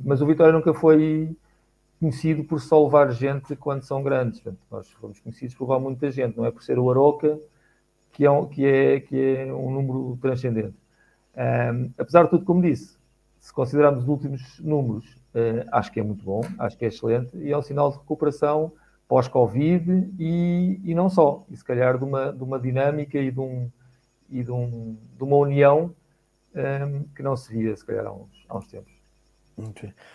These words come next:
Speaker 2: Domingos, como é que tu olhas para estas dinâmicas que têm surgido nos últimos jogos no Dom Afonso Henriques?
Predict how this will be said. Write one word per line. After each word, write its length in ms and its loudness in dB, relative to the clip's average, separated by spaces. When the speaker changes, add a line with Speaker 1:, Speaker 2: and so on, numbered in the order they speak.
Speaker 2:
Domingos, 400 8
como 160 4
é 80 6
que 60 -6
tu 100 6
olhas 280 8
para 200 0
estas 340 -2
dinâmicas 640 -6
que 60 -20
têm 220 -6
surgido 500 -8
nos 100 -8
últimos 340 -10
jogos 420 -10
no 120 -10
Dom 160 -8
Afonso 280 -12
Henriques? 460 -12